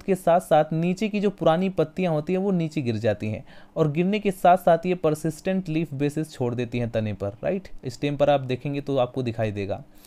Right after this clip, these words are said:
अब हम डिस्कस करते हैं साइकस एक लिविंग फॉसिल है। कई बार दो नंबर में शॉर्ट क्वेश्चन में पूछा जाता है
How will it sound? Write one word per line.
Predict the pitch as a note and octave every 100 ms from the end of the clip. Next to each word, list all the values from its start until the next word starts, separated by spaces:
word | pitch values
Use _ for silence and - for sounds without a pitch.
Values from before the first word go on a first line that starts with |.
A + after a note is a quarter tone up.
| - - - - -
अब | F3
हम | G#3+ G3+
डिस्कस | F#3 A3 -
करते | G3+ G#3
हैं | G#3
साइकस | - E3 F#3 G#3+ A3 -
एक | G3+ G3+
लिविंग | D#3+ F3 F#3+ F3
फॉसिल | B2+ A#2 B2+ A2
है। | A2+
कई | D#3+ F3
बार | E3+
दो | D3+ D#3
नंबर | D#3+ D#3 D#3+
में | E3
शॉर्ट | - D3+ D#3
क्वेश्चन | D3 - D#3
में | D3+
पूछा | C#3+ C3+ D3+
जाता | C3 C3+
है | E3+